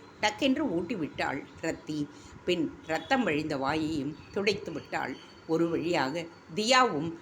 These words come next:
மெல்ல இருமுவதையும் நிறுத்தி அப்படியே சோர்ந்து போய் கணேசனின் தோள் மேல் கண்கள் செருக விழுந்தாள். தியா தன் தோளில் சாய்ந்திருக்கும் நிலையில் அப்படியே காரை விட்டு இறங்கி வெளியே இயற்கை சூழலை பார்த்தான்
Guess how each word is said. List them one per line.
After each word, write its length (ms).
மெல்ல 380
இருமுவதையும் 800
நிறுத்தி 500
அப்படியே 580
சோர்ந்து 480
போய் 300
கணேசனின் 640
தோள் 220
மேல் 300
கண்கள் 540
செருக 320
விழுந்தாள். 560
தியா 360
தன் 240
தோளில் 420
சாய்ந்திருக்கும் 600
நிலையில் 420
அப்படியே 560
காரை 320
விட்டு 320
இறங்கி 480
வெளியே 480
இயற்கை 380
சூழலை 460
பார்த்தான் 640